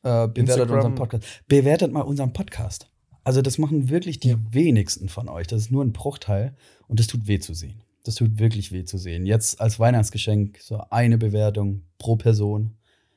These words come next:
Speaker 1: Das würde uns richtig erfreuen.
Speaker 2: Ja. Und in diesem Sinne wünschen wir euch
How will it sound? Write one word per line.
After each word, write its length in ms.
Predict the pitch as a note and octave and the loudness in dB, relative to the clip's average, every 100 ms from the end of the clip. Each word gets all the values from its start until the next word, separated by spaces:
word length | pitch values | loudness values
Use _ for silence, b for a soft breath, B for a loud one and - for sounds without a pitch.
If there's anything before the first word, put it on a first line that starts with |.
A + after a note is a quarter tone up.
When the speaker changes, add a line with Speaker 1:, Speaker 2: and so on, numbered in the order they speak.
| _ _ _ | _ _ _
Speaker 1:
Das 180 | G#2 G2 | -2 -2
würde 160 | G2+ | -2
uns 220 | G2 F2+ - | -2 -4 -6
richtig 480 | F#2+ F#2 F#2+ - | -8 -8 -10 -8
erfreuen. 540 | F2+ - - D#2+ C2+ F2 - _ _ _ _ _ _ | -8 -8 -10 -10 -10 -14 -20 _ _ _ _ _ _
Speaker 2:
Ja. 240 | A#2 A2+ - _ _ _ _ b b b b b | -4 -4 -6 _ _ _ _ b b b b b
Und 80 | A#2+ | 0
in 100 | A#2 | 2
diesem 300 | A#2+ D3+ C#3+ | 2 0 0
Sinne 340 | A#2 C#3 D3 | 0 0 -2
wünschen 320 | B2+ C#3+ - B2 | -4 -6 -4 -2
wir 140 | B2+ | 0
euch 360 | A2+ A#2 - | 0 -2 -4